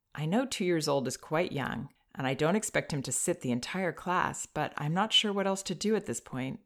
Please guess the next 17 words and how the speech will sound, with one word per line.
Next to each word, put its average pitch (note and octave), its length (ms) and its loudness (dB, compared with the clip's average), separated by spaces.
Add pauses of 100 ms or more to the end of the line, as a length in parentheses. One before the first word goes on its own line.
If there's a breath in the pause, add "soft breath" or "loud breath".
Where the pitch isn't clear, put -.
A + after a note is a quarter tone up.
(120)
besides D3 400 -2 (100)
unenroll D#3 560 2
him C#3 100 0
in C3+ 60 -2
the C#3+ 80 -6
class. - 600 2 (340)
He D#3 100 -4
loves F3 360 8
the E3+ 60 0
class B2 420 2
and D3+ 180 -2
speaks - 340 -2
the G#3 140 0
language C3+ 640 0 (180)
at D#3 140 -2
home D3 420 -2
often. - 440 2